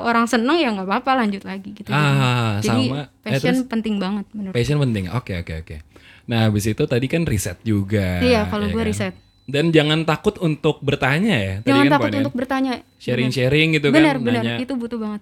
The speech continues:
Speaker 2: Soalnya kadang nggak tahu sih kalau gue
Speaker 1: Hmm.
Speaker 2: lihat di, apa, lingkungan gue gitu kan.
Speaker 1: Iya.
Speaker 2: Mungkin ada beberapa orang yang kayak nggak mau cerita dan malah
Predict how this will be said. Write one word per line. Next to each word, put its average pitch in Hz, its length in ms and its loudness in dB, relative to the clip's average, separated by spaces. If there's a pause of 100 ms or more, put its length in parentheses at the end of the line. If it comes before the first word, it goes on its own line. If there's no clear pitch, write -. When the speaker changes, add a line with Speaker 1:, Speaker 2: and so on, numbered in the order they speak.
Speaker 2:
Soalnya 160 280 -2
kadang 151 240 0
nggak 117 200 0
tahu 117 120 2
sih 107 160 0
kalau 104 320 0
gue 107 200 0
Speaker 1:
Hmm. 98 80 2
Speaker 2:
lihat 98 280 0
di, 90 300 -4 (500)
apa, 85 460 -10 (180)
lingkungan 139 440 2
gue 139 220 4 (100)
gitu 117 120 -2
kan. 127 80 0
Speaker 1:
Iya. 113 100 0
Speaker 2:
Mungkin 127 260 -4
ada 160 120 -4
beberapa 117 760 -6 (380)
orang 117 280 -4
yang 131 120 2
kayak 98 380 -2
nggak 107 220 -4
mau 104 180 -2
cerita 104 360 -6
dan 127 180 -4
malah 110 500 -2